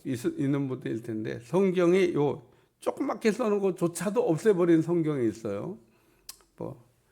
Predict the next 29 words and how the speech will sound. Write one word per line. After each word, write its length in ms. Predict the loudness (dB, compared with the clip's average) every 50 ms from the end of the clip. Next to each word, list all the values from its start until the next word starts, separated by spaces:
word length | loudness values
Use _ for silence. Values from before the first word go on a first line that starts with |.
| _ _ _ _
그런 340 | -14 -6 -2 0 0 2 0
성경은 600 | 0 -2 -2 -2 -2 -2 -2 -2 -2 -2 -4 -6 -10 -16 -20 _ _ _ _ _ _
가급적이면 720 | -8 -6 -6 -6 -6 -4 -4 -4 -2 -2 -2 -2 -2 -4 -4 -2
안 220 | -2 0 0 0
읽는 300 | 0 -2 0 0 0 -2
게 100 | -2 -6
좋아. 200 | -8 -12 -16 -18 -18 -20 -20 _ _ _ _ _ _ _
왜냐하면 280 | -6 -4 -4 -4 -2 -2
성경 320 | 0 0 0 2 2 4
읽는데 640 | 4 4 4 4 0 0 -2 -2 -2 -2 -4 -8 -8
조금 220 | -8 -4 -2 -2 -4
도움이 320 | -2 -4 -4 -2 -2 -4
안 200 | -4 -6 -8 -10
돼. 160 | -14 -18 -20 -20 _ _ _ _ _ _ _ _ 4
예전에는 560 | 6 6 6 6 6 6 6 6 4 0 -2
관주 580 | -2 0 2 4 4 4 4 2 2 2 2 2
그래가지고 600 | 2 2 0 0 0 -2 -2 -2 -2 -2 -2 -4
많이 540 | -6 -8 -8 -8 -8 -2 2 4 4 6 4
성경 420 | 4 2 0 2 2 4 4 4 4
위에 160 | 2 0 0
상단에 480 | -2 -2 0 0 0 0 0 0 -2
붙여놨는데, 800 | -2 -4 -6 -6 -6 -6 -6 -6 -8 -8 -8 -8 -6 -8 -8 -8 -10 -16 -20 -20 -20 _ _ -8
그 180 | -6 -6 -4
좋은 400 | 0 4 6 6 6 6 6 2
거를 280 | 0 -2 -2 -4 -4 -6
세상에 340 | -8 -10 -10 -10 -10 -10 -10
싹 320 | -10 -8 -8 -8 -8 -4 -2
다 100 | -2 -2
없애버리고, 800 | 0 -2 -2 -4 -4 -2 -4 -4 -4 -4 -6 -8 -10 -10 -14